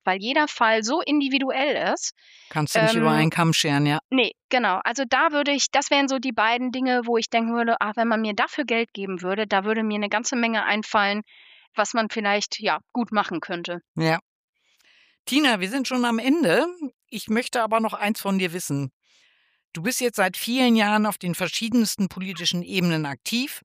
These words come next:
Speaker 2: Das ist dann ja nicht immer unbedingt ein Nine-to-Five-Job und es schlägt einem in der Öffentlichkeit ja auch nicht immer nur Positives entgegen. Was treibt dich an?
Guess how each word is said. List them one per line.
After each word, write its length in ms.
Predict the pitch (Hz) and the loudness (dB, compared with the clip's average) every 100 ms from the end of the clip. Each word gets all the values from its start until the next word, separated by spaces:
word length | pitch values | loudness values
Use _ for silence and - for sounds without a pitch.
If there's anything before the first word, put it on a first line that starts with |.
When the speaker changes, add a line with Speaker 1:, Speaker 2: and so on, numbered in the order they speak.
| - | -4
Speaker 2:
Das 260 | 165 196 | 0 0
ist 200 | 226 - | -2 -2
dann 140 | 214 202 | 0 4
ja 120 | 196 | 4
nicht 220 | 202 170 - | 2 0 2
immer 360 | 220 220 208 | 2 4 0
unbedingt 640 | - 196 196 170 175 170 - | 0 0 0 0 -2 -2 -2
ein 180 | 156 156 | -2 0
Nine-to-Five-Job 1120 | 147 147 147 120 - 165 196 - 190 190 - | 2 0 -2 -4 0 0 0 0 2 2 0
und 240 | 143 175 - | -2 -2 0
es 120 | 151 | -4
schlägt 360 | - 160 170 | -2 -2 -2
einem 240 | - 135 151 | 0 0 2
in 80 | 156 | 2
der 140 | 92 | 2
Öffentlichkeit 640 | 143 - 147 151 - 143 147 | 0 0 -4 -4 -2 -2 0
ja 140 | - | -2
auch 160 | 120 - | -2 -2
nicht 220 | 131 - _ | -4 -4 _
immer 260 | - 254 254 | 2 4 6
nur 180 | 254 240 | 4 2
Positives 720 | 233 185 127 - 107 - - | 0 -2 -2 -6 -8 -6 -8
entgegen. 500 | - - - 90 82 - _ _ _ - | -6 -6 -6 -8 -8 -12 _ _ _ -4
Was 380 | 139 135 - - | -2 -2 -4 -8
treibt 420 | - 127 - - | -4 -4 -4 -10
dich 180 | - - | -12 -8
an? 240 | 107 117 | -6 -6